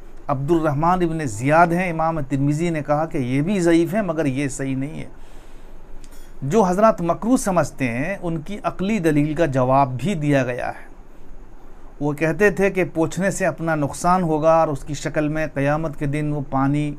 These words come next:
कैसे होगा और वो पानी तौला जाएगा कैसे, जब पानी पोंछ दिया जाएगा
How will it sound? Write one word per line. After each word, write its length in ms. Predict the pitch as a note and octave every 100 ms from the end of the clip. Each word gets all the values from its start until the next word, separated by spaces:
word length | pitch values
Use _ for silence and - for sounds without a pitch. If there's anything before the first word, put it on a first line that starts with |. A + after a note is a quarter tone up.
| -
कैसे 280 | B2+ B2+ E3
होगा 300 | D3 D3 D3 C#3
और 80 | B2+
वो 140 | B2+ B2
पानी 240 | B2+ C#3 C#3
तौला 340 | B2 A#2 C#3+
जाएगा 380 | C#3+ C#3+ C#3+ C#3+
कैसे, 340 | C#3 C3+ C#3
जब 220 | C3 B2 -
पानी 260 | A#2 C3 B2+
पोंछ 280 | - D3+ C#3
दिया 240 | C#3 C#3
जाएगा 380 | C3+ B2+ C3